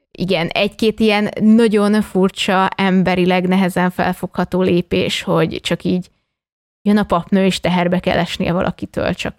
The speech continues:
csak mert olyan a vére, és akkor így keverik a véreket, embertenyésztést folytatnak gyakorlatilag a vallásuk oltárán, és hogy minél jobban tudják mozgatni a szálakat a háttérben. Ez, ezek nagyon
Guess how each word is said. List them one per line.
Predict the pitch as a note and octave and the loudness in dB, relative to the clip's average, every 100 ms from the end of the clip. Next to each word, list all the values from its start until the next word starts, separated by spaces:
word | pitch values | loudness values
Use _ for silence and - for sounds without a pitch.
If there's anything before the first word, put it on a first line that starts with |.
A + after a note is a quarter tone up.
| - | -10
csak | F3 - | -10 -6
mert | F3 E3+ - - | -8 -8 -12 -4
olyan | E3 F3+ | -2 -2
a | E3+ | -2
vére, | F3 F3+ F3+ | -2 0 0
és | D#3 - | -2 -4
akkor | D3+ F3+ | -6 -2
így | D#3+ E3 | -2 -4
keverik | - F3+ F3 - | -4 -2 -2 -4
a | D#3+ | -4
véreket, | E3 E3+ D#3+ E3+ - | -2 -2 -4 -6 -4
embertenyésztést | D#3+ G#3 D3+ C#3+ - D#3 F3 F#3 - - - | -2 -2 -2 -4 -4 -2 -2 -4 -4 -6 -6
folytatnak | - - - D#3 F#3 D#3+ | -4 -4 -4 -6 -6 -6
gyakorlatilag | D3+ - D#3+ E3+ F3 F#3 F3 | -8 -4 -4 -2 -4 -4 -2
a | F3 | -4
vallásuk | E3 - - - E3+ - - | -4 -4 -6 -6 -10 -10 -4
oltárán, | E3+ E3+ D#3+ - - F#3 | -2 -2 -4 -4 -4 -4
és | F#3 - | -6 -6
hogy | F#3 - _ _ _ _ _ - | -8 -8 _ _ _ _ _ 0
minél | F#3+ F#3+ F#3 | 2 2 2
jobban | F#3+ F3+ E3+ | 0 0 -2
tudják | F3 E3 D3 E3 | -4 -4 -4 -4
mozgatni | E3+ E3 E3+ E3+ | -4 -4 -6 -4
a | |
szálakat | E3+ - - C#3+ F3 - | -6 -6 -4 -4 -4 -4
a | D#3+ | -4
háttérben. | D#3+ E3+ - E3 E3 F3 | -4 -4 -4 -4 -2 -4
Ez, | E3+ - | -4 -6
ezek | - F#3 F#3 | -6 -4 -2
nagyon | F#3+ F3 E3+ F3+ | -2 0 0 -2